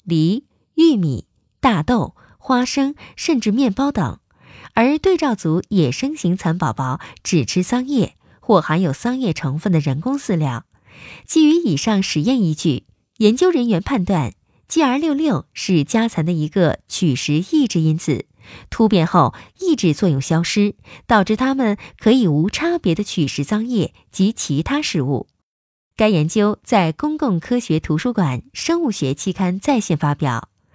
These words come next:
审稿专家认为，这是一个非常有趣的研究案例，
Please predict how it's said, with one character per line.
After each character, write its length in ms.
审 220
稿 140
专 180
家 140
认 180
为， 300
这 120
是 140
一 80
个 220
非 200
常 260
有 240
趣 180
的 100
研 240
究 160
案 180
例， 260